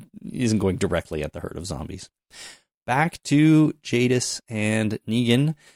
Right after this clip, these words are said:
She tells him to leave the pictures alone, but he's threatening to burn the pictures with the flare that he has picked up. And she says that Negan took everything from her, including herself, at which time he reveals that his wife was named Lucille,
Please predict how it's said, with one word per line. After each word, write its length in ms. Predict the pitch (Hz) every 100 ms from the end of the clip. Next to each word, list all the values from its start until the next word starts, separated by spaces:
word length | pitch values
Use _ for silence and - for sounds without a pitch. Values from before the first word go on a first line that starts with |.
| _ _
She 300 | - - 123
tells 340 | - 123 120 -
him 100 | 110
to 80 | 104
leave 280 | 110 123
the 80 | 117
pictures 400 | - 113 - 92
alone, 600 | 90 95 123 160 175 180 - _ _ _ -
but 100 | 101
he's 160 | 107
threatening 400 | - 107 104 101
to 80 | 95
burn 380 | 82 110 120 135
the 80 | 131
pictures 520 | - - - 117 -
with 200 | 98 -
the 60 | -
flare 560 | - 110 101 85 127 - _
that 120 | 85
he 120 | 90 85
has 120 | 82
picked 300 | - 82 -
up. 180 | 156 208 _ - - _ _ _ _ -
And 340 | 92 95 92
she 140 | -
says 260 | 113 117 101
that 140 | 95
Negan 340 | 104 110 110 92
took 220 | 98 - -
everything 460 | 139 123 - 98
from 280 | - 98 92
her, 200 | - 95
including 500 | 104 92 - 190 208
herself, 600 | 170 135 - 87 85 - - - - _ _ _
at 120 | -
which 180 | 101 104
time 220 | - 98
he 120 | 95 131
reveals 520 | 127 104 107 104 -
that 120 | 92
his 200 | 107 92
wife 340 | 95 92 90
was 160 | 98 -
named 240 | 87 85
Lucille, 680 | 90 87 - 120 117 110